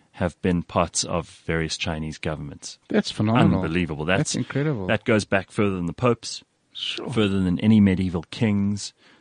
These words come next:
Speaker 1: That would be quite something.
Speaker 2: And, you know, there was a high risk that he wasn't even gonna be born.
Speaker 1: Oh, really?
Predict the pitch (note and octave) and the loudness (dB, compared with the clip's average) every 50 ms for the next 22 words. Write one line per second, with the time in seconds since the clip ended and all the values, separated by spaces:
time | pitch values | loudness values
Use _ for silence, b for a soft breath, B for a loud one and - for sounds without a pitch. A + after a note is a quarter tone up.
0 | b - A2 A2 G2+ - G2+ - - - - G#2+ F#2+ - - - F#2+ F2+ E2 D#2+ | b -2 -2 -2 0 0 -2 -4 -2 -2 -2 -2 -2 -2 -2 0 0 0 0 -2
1 | D2 F2 F2+ - _ - - - D3 C#3+ D3 D3+ D#3+ E3 D#3 C#3+ C3+ C3 C3+ B2+ | -4 -8 -12 -16 _ -8 0 2 4 6 6 6 6 6 6 4 4 4 4 2
2 | C3 A#2+ B2+ C3+ C#3+ D3+ D3 C3 C#3+ D3 - - - B2 A#2 A#2+ A#2 A2+ A#2+ B2 | 2 2 4 6 6 6 6 6 4 2 2 0 0 2 4 4 4 4 4 4
3 | B2+ B2+ B2+ A#2+ B2 A#2 A#2 A2+ G#2 G2+ G2 G2 G#2+ A2+ - - G#2+ F#2+ - _ | 4 4 4 4 4 2 2 2 0 0 0 0 0 0 0 0 -2 -4 -8 _
4 | _ _ _ - A#2+ A2 G#2+ G#2+ A#2 C#3+ G3 B3+ B3 - | _ _ _ 2 4 6 6 8 6 6 4 2 0 -2